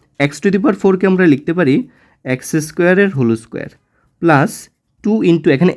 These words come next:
এক্স স্কয়ার হচ্ছে আমার a হিসেবে কাজ করতেছে, তাহলে এ স্কয়ার প্লাস টু এ বি হচ্ছে আমার ওয়ান প্লাস হচ্ছে বি স্কয়ার, তাই তো? তাহলে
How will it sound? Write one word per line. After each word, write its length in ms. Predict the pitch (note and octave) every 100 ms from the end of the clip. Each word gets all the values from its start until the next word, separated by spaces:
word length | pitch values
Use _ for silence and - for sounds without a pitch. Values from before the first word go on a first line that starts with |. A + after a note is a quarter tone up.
| F3+
এক্স 140 | - F3
স্কয়ার 180 | - G3 F#3
হচ্ছে 140 | - F#3
আমার 120 | F3+ -
a 20 | C3+
হিসেবে 200 | C#3 B2 B2
কাজ 80 | -
করতেছে, 340 | F#2+ - - - _ _ _
তাহলে 180 | - C#3+ D3
এ 20 | E3+ F3+
স্কয়ার 320 | - F3 C#3 -
প্লাস 240 | C3 C#3 G#3+ - _ _ _ _ -
টু 140 | G3 E3 A3+ G4 _ _ _ C#3 C#3
এ 20 | E3 D#4 - _ - G#2
বি 100 | C3 D3
হচ্ছে 240 | F3 D3 F#3
আমার 160 | F3 F3+ B2+
ওয়ান 200 | B2 A3+ D4 - _ _ -
প্লাস 240 | B2 B2+ C#3
হচ্ছে 220 | D#3 D#3 F3+ G#2
বি 100 | A#2 A2+
স্কয়ার, 300 | - A2+ - _ _
তাই 120 | - D4+
তো? 60 | D4+ - _ _
তাহলে 160 | - G#3